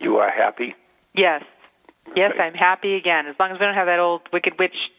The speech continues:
Speaker 2: cackling away in the beginning, in the
Speaker 1: Oh,
Speaker 2: end.
Speaker 1: God.
Speaker 2: No, in the middle. <laughs>
Speaker 1: Yeah, yeah, yeah. See,
Speaker 2: What
Speaker 1: John
Speaker 2: a-
Speaker 1: in the, John in the chat room likes the old, the new intro.
Speaker 2: Uh, well, I see that. I see
Speaker 1: Mm-hmm.
Speaker 2: that, but I think he's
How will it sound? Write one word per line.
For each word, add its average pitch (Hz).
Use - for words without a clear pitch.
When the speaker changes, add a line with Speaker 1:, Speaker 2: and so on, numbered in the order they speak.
Speaker 2:
cackling 170
away 170
in 160
the 151
beginning, 165
in 165
the -
Speaker 1:
Oh, 165
Speaker 2:
end. 190
Speaker 1:
God. -
Speaker 2:
No, 220
in 214
the 202
middle. 214
<laughs> -
Speaker 1:
Yeah, 104
yeah, -
yeah. -
See, -
Speaker 2:
What 349
Speaker 1:
John 165
Speaker 2:
a- 165
Speaker 1:
in 139
the, 139
John 165
in 208
the 180
chat 131
room 123
likes 113
the 117
old, 117
the 117
new 117
intro. 120
Speaker 2:
Uh, 233
well, 202
I 196
see 294
that. 139
I 185
see -
Speaker 1:
Mm-hmm. 139
Speaker 2:
that, 131
but 180
I 196
think 208
he's 185